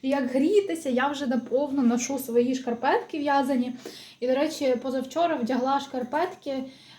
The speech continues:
оці, знаєте, з української вовни я собі в'язала, такі товсті, колючі. І, дівчата, це прям, це так класно, так? Вони поколюють, вони не такі,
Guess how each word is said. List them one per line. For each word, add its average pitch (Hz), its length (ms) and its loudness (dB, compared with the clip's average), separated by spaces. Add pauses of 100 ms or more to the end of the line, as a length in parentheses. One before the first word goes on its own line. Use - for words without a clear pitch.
оці, 240 240 -8
знаєте, 269 340 0
з 254 60 0
української 277 600 -2
вовни 240 400 2
я 214 80 -2
собі 226 220 -8
в'язала, 254 460 -2
такі 233 200 -6
товсті, 233 400 -6
колючі. 277 580 2
І, 220 60 -10
дівчата, 240 720 -4
це 233 200 -6
прям, 247 420 0 (340)
це 247 120 -6
так 254 180 -6
класно, 269 800 2
так? 403 340 0
Вони 285 240 0
поколюють, 311 720 4
вони 247 220 -2
не 381 120 -6
такі, 285 520 -4